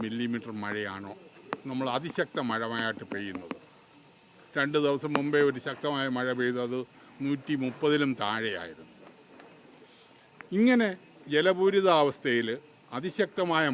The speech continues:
മഴ പെയ്യുകയാണെങ്കിൽ ആണ് ഉരുൾ പൊട്ടുന്നത്,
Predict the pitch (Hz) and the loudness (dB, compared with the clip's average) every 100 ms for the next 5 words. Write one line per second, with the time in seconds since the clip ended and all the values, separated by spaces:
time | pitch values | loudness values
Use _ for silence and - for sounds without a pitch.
0 | 113 120 143 - 117 131 165 131 113 92 | 2 2 0 0 -4 0 -2 0 -4 -4
1 | 87 90 92 107 - 101 104 139 156 117 | -10 -14 -14 -14 -8 -6 -6 -8 -10 -8
2 | 113 123 101 90 - 80 76 | -4 -4 -4 -8 -12 -16 -16